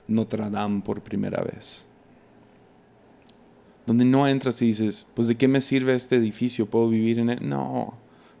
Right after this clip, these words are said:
nomás entras y abres la boca en asombro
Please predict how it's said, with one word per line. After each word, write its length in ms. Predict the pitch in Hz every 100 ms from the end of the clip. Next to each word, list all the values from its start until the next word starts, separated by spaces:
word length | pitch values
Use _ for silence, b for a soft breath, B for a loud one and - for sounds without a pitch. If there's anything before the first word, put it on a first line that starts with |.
| -
nomás 300 | 110 113 -
entras 480 | 110 107 107 104 -
y 260 | 101 101 104 b b b b b _ _ _ _ _ -
abres 400 | - 117 107 117
la 120 | 107 104
boca 320 | 104 101 107
en 100 | 104
asombro 640 | - - 104 104 101 104